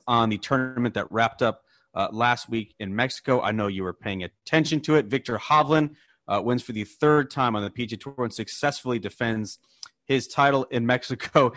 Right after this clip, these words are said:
<laughs> It is interesting. So, so Hovland had won in Puerto Rico. He obviously won the previous year, uh, at Mayakoba. He's always needed to do something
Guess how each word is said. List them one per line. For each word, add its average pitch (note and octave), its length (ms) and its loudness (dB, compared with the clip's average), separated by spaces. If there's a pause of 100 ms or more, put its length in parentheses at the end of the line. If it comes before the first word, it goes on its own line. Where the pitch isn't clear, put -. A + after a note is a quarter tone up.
<laughs> - 100 -18
It E3 100 4
is E3+ 120 8
interesting. D3+ 460 2
So, G#2+ 240 -2 (220)
so C#3 120 0
Hovland D3+ 560 4
had B2+ 160 0
won C#3 460 2
in G#2+ 140 -2
Puerto B2+ 240 0
Rico. C#3+ 600 4
He A2+ 540 -6
obviously A#2 300 -4
won A#2 140 0
the G#2 80 -4
previous B2+ 360 -2
year, A#2+ 280 -2 (500)
uh, G2+ 460 2
at A#2 160 -4
Mayakoba. B2 500 4
He's E3 220 2
always F#3+ 520 6
needed C#3 580 4 (340)
to C3+ 100 0
do C3+ 320 4
something C3 880 0